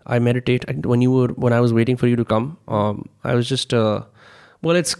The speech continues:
confusing because दो conflicting चीज़ थी. मेरे को sunlight भी लेनी थी अपनी आंखों पे और मुझे meditate भी करना था. I just sat down and just had my coffee. Um, I learned this from,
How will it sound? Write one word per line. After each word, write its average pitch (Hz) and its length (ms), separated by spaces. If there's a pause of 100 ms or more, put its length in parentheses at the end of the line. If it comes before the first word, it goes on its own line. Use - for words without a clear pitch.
confusing 139 480
because 117 220
दो 135 140
conflicting 123 380
चीज़ 110 180
थी. 117 40
मेरे 117 100
को 127 80
sunlight 127 320
भी 143 120
लेनी 143 180
थी 143 60
अपनी 139 240
आंखों 131 180
पे 160 140 (200)
और 131 80
मुझे 131 160
meditate 123 380
भी 117 160
करना 95 220
था. 127 140
I 123 100
just 120 160
sat 95 160
down - 180 (100)
and 104 220
just - 220
had - 140
my 113 80 (100)
coffee. - 220 (800)
Um, 110 640 (380)
I 127 100
learned 156 320
this 175 160
from, 120 560